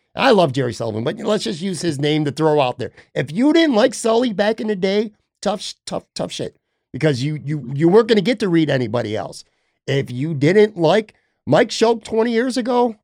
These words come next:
oh well, who else are you gonna listen to? If you didn't like Sal twenty years ago, what, who are you gonna listen to? Now there's more options for, for, for consumers, for fans than ever before. And I'm, and again, without naming names, or, and it's certainly not in the Bills market, but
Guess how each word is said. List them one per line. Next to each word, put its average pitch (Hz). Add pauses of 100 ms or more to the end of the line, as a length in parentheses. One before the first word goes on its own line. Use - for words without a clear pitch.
oh 208
well, 214
who 226
else 214
are 226
you 220
gonna 226
listen 233
to? 110
If 107
you 156
didn't 202
like 208
Sal 240
twenty 240
years 247
ago, 214
what, 247
who 202
are 240
you 247
gonna 220
listen 208
to? 123 (240)
Now 175
there's 175
more 185 (280)
options 156
for, 143
for, 135
for 120
consumers, 156
for 127
fans 139 (400)
than 143
ever 165
before. 107 (260)
And 147
I'm, 180
and 175
again, 147
without 101
naming 190
names, 175
or, 185
and 175
it's 156
certainly 196
not 170
in 156
the 139
Bills 143
market, 139
but 160